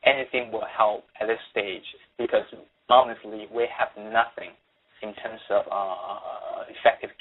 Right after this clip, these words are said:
cure right now. So anything will be good. And also, given the, the,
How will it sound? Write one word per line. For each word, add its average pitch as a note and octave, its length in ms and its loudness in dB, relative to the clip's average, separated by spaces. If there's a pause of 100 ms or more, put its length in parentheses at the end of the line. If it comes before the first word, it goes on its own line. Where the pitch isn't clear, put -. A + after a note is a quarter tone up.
cure G2 220 -6
right F#2+ 220 -4
now. F#2+ 240 -14
So - 80 -8 (100)
anything A#2+ 640 2 (300)
will B2 180 0
be A2+ 180 -6
good. - 300 -6 (540)
And A#2 260 4 (300)
also, C3+ 340 0
given C3+ 540 2
the, G#2+ 300 -12 (720)
the, A2+ 320 -10